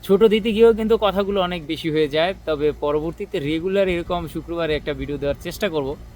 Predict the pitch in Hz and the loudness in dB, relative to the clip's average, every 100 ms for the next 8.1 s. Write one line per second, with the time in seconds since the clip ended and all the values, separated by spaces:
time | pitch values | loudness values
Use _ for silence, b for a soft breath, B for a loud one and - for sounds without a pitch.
0 | - - 135 131 139 143 139 135 143 135 | -20 -10 -8 -6 -4 -4 -6 -8 -10 -4
1 | 160 143 143 143 135 131 202 226 214 202 | -4 -2 -4 -4 -6 -8 -6 -2 -2 0
2 | 180 175 190 190 170 233 233 208 202 196 | -2 -4 -4 -4 -2 0 0 0 0 -2
3 | - B B - 320 - 220 170 180 190 | -4 B B 0 0 2 0 0 0 -2
4 | 156 156 202 175 170 196 - 190 156 143 | -2 -2 0 0 -4 -6 -6 -4 -4 -4
5 | 165 - 170 220 226 202 202 B B - | -6 0 0 2 2 0 -2 B B -4
6 | 185 175 180 165 156 147 143 147 139 135 | 0 0 -2 -4 -2 -2 0 0 -2 -2
7 | 139 180 180 180 190 190 185 170 185 175 | -6 -4 -4 -2 -4 -4 -6 -4 -6 -4
8 | 233 | -4